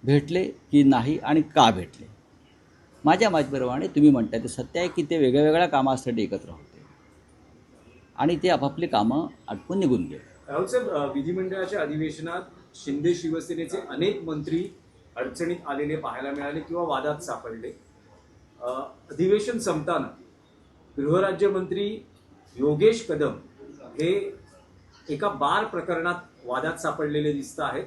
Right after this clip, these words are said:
Speaker 2: आणि त्यांच्या राजीनाम्याची मागणी शिंद-, अ, उद्धव ठाकरे शिवसेनेतर्फे केली गेली आहे आणि यावर आता अनेक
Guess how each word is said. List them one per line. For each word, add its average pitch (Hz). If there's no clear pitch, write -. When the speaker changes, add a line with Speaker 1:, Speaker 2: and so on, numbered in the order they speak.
Speaker 2:
आणि 147
त्यांच्या 147
राजीनाम्याची 190
मागणी 147
शिंद-, 151
अ, 123
उद्धव 139
ठाकरे 180
शिवसेनेतर्फे 160
केली 151
गेली 123
आहे 117
आणि 135
यावर 160
आता 180
अनेक 165